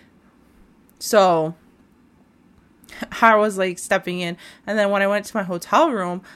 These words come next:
I see, like, these, like, three young girls, and we're, like, they're my age, obviously, but, like, they looked super, or, well, they were, like, a couple years younger, I think. And I'm looking at them, I'm like, "What the fu-?" I was like,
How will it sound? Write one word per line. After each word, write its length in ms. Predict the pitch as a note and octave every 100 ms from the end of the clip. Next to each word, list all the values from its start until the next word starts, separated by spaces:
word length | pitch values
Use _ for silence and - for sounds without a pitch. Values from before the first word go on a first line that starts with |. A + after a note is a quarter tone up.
| _
I 80 | C#4+
see, 180 | D#4+ F4
like, 180 | F4 E4+
these, 280 | F4+ F4+ F4+
like, 160 | E4+
three 460 | - - D4+ D4+ D4+
young 680 | D4+ A#3+ A#3+ B3+ C#4+ D#4 A#3
girls, 540 | A3 G#3+ A3+ C4 D#4 - - _ _
and 220 | A3+ C4
we're, 140 | B3 A#3+
like, 280 | G3+ F#3 -
they're 120 | A3+
my 220 | G#3 G#3+
age, 480 | F#3 D3 F3+ - - _ _ _ -
obviously, 540 | E3+ E3+ E3 - D#3+
but, 180 | E3+ G#3
like, 220 | G#3 F#3+
they 160 | F#3+ F#3+
looked 280 | F#3+ F#3 -
super, 600 | - G3 F3 E3+ D#3+ E3 _
or, 100 | -
well, 160 | G#3+ G#3+
they 140 | G3+
were, 100 | F#3+
like, 200 | F#3 F3+
a 40 | D#3+
couple 320 | - F#3 F3
years 260 | D#3 D#3 D#3
younger, 300 | E3+ E3+ D3+
I 120 | D3+
think. 340 | D#3+ D3+ - _ - - _ -
And 500 | G3 F#3+ F#3 E3+ - - _ _
I'm 140 | F#3+ F#3+
looking 300 | D4+ - G#3+
at 120 | -
them, 160 | E3 E3
I'm 100 | F#3+
like, 340 | G3+ E3 - _ _ _
"What 140 | A3+ -
the 160 | - E3+
fu-?" 240 | - - A#3
I 580 | _ - - - -
was 120 | B3+ B3
like, 240 | A#3